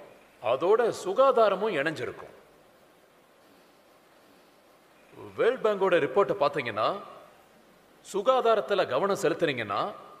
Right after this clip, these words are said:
ஒரு குடும்பத்துல வியாதிக்கு பண்ற செலவு ஆவரேஜா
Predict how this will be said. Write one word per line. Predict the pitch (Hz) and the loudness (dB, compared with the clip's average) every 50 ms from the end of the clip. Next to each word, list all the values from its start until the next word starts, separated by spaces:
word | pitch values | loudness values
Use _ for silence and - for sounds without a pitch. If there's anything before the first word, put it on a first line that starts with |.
| - _ _ _ _ - | -20 _ _ _ _ -6
ஒரு | 135 175 202 202 185 | 0 2 2 4 2
குடும்பத்துல | 170 - - 185 220 254 226 208 - - 170 147 156 175 196 190 - | 0 0 -2 -4 -2 0 0 -2 -2 0 0 2 2 2 2 0 -2
வியாதிக்கு | - 139 151 185 226 214 226 - - 196 - - | 0 4 4 4 4 2 0 -8 -8 -8 -2 -2
பண்ற | 139 139 139 139 117 101 | -2 0 0 -2 -2 -2
செலவு | - - 110 117 147 160 - - 82 87 107 160 208 - - - - - _ _ _ _ _ _ _ _ _ _ _ _ _ _ _ _ _ - - | -4 -6 -6 -2 -2 -2 -2 -4 -10 -10 -10 -12 -12 -14 -20 -20 -20 -20 _ _ _ _ _ _ _ _ _ _ _ _ _ _ _ _ _ -4 0
ஆவரேஜா | 123 170 214 226 240 226 202 180 165 135 135 139 139 151 175 185 | 2 2 2 2 2 2 4 4 2 0 2 4 4 4 4 2